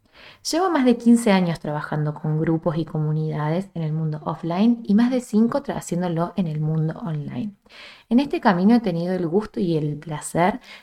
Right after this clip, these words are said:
de no solo formarme, sino también de formar profesionales en, en distintos lugares del mundo, acompañando a muchos de ellos a crear experiencias grupales poderosas.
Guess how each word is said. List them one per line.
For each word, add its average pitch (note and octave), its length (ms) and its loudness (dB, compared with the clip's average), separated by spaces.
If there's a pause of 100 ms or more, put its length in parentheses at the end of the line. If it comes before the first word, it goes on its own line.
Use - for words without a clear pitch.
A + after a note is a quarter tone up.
de G3 100 2
no D4 100 0
solo C4 220 0
formarme, D#3+ 580 0
sino G3+ 220 -2
también G3 360 2
de A3 100 0
formar D#3+ 480 -6
profesionales F#3+ 800 -4
en, D#3 300 -4
en F3 160 0
distintos B3+ 480 -4
lugares D3+ 440 0
del D3+ 140 -2
mundo, D3 400 -4 (560)
acompañando E3 880 0
a E3 240 -4
muchos A3 440 4
de G3 100 2
ellos G3+ 380 -4
a E3 140 -2
crear D#3 340 0
experiencias D#3+ 800 -4
grupales D#3 500 -2
poderosas. D3+ 640 -8